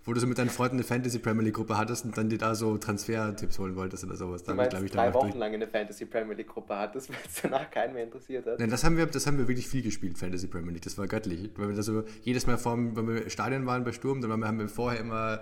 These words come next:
Speaker 1: Fantasy Premier League geschaut und währenddessen so, was unsere Spieler machen. Das war richtig lustig.
Speaker 2: Boah. Ja,
Speaker 1: Also
Speaker 2: bessere
Speaker 1: Nicht-, Niklas
Speaker 2: Zeiten.
Speaker 1: mit sechzehn, siebzehn Jahren war da sehr hyped drauf.
Speaker 2: Genau. Und den Twitter-Thread haben wir natürlich ausgesucht, weil wir jetzt auch einen Entrepreneurship-Experten bei uns da haben.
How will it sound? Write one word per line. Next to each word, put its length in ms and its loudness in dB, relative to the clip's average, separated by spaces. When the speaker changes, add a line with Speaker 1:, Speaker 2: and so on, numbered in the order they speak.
Speaker 1:
Fantasy 300 -2
Premier 240 -2
League 100 -4
geschaut 180 -6
und 100 -4
währenddessen 440 0
so, 80 -2
was 120 -4
unsere 180 0
Spieler 240 -4
machen. 200 -6
Das 80 -12
war 60 -2
richtig 200 -4
lustig. 260 -8
Speaker 2:
Boah. 300 -4
Ja, 120 0
Speaker 1:
Also 180 0
Speaker 2:
bessere 140 4
Speaker 1:
Nicht-, 220 0
Niklas 260 2
Speaker 2:
Zeiten. 100 -6
Speaker 1:
mit 80 -2
sechzehn, 280 0
siebzehn 280 -2
Jahren 240 0
war 100 0
da 160 0
sehr 200 -2
hyped 200 -6
drauf. 200 -8
Speaker 2:
Genau. 380 -2
Und 220 -8
den 220 2
Twitter-Thread 580 4
haben 120 -4
wir 80 -2
natürlich 380 -4
ausgesucht, 640 0
weil 220 4
wir 120 4
jetzt 240 0
auch 180 2
einen 120 -6
Entrepreneurship-Experten 1400 -4
bei 100 -4
uns 240 -10
da 220 -4
haben. 160 -10